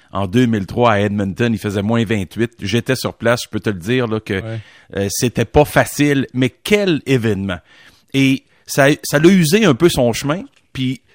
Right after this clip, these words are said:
Speaker 1: cette année, la Ligue nationale a été très créative. Sortir dehors, mais pas de spectateurs. Avoir des drones pour filmer et capter le match. Avoir des équipes au bord du lac Tahoe.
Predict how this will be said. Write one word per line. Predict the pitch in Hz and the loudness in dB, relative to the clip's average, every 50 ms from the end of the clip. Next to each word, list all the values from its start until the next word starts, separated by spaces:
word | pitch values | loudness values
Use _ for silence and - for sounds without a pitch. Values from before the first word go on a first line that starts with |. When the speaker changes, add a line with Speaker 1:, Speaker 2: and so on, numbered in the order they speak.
| _ _ | _ _
Speaker 1:
cette | - - 196 - - | -2 -2 0 2 2
année, | 170 185 302 320 | 0 0 0 -2
la | 196 139 | -2 -2
Ligue | 139 165 170 | -2 -2 -2
nationale | 156 139 131 - 143 147 165 170 156 | -2 -2 -2 -4 -6 -4 -4 -2 -2
a | 135 | -4
été | 123 - - 127 | -2 -4 -6 -8
très | - - - 160 147 | -6 -4 -4 -4 -6
créative. | - _ - - - 180 156 131 110 - - - 123 104 - - - _ _ _ _ _ _ _ _ _ _ _ _ | -6 _ -12 -4 -2 0 0 0 -2 -4 -8 -8 -8 -10 -10 -16 -20 _ _ _ _ _ _ _ _ _ _ _ _
Sortir | - - - 190 - - - 254 262 311 240 | -4 0 0 0 0 0 -4 -4 -2 0 2
dehors, | 165 156 143 143 147 160 185 202 190 - - | 4 4 6 6 4 2 0 -2 -4 -6 -4
mais | 139 127 | -4 -4
pas | 120 - 175 165 | 0 0 0 0
de | - | 0
spectateurs. | - - 127 - - 107 98 - 101 - - _ _ _ _ _ | -2 -6 -6 -6 -4 -8 -8 -8 -10 -12 -12 _ _ _ _ _
Avoir | - 156 127 165 190 196 160 | 2 4 6 6 4 4 4
des | 165 165 151 | 2 0 0
drones | 131 117 147 175 202 226 226 214 208 202 | 0 2 2 2 2 0 -4 -6 -8 -8
pour | - - 160 143 - - | -2 0 0 0 0 -2
filmer | - - 180 175 139 135 143 160 175 190 202 - _ _ - | -4 -2 -2 0 0 0 0 0 0 0 -2 -8 _ _ -10
et | 131 | -10
capter | - - - 156 - - _ - 156 139 | -6 0 0 0 0 -2 _ -4 -2 -2
le | 110 | -2
match. | 90 95 78 - - - - - - _ - - - - - - _ _ | -4 -6 -8 -8 -10 -10 -12 -12 -12 _ -20 -20 -20 -20 -20 -20 _ _
Avoir | - 143 120 127 160 180 190 196 196 190 | 0 0 2 4 4 6 6 6 6 4
des | 160 160 147 131 143 | 2 -2 0 0 -2
équipes | - - 233 233 - - | -2 -2 -4 -4 -2 2
au | - 147 | 2 2
bord | 131 113 147 151 170 165 | 4 6 4 4 4 0
du | 123 113 120 | -2 -2 0
lac | 117 135 147 - - | 0 0 0 -2 0
Tahoe. | - 139 123 120 120 127 147 190 233 | 0 2 4 4 4 2 0 -2 -6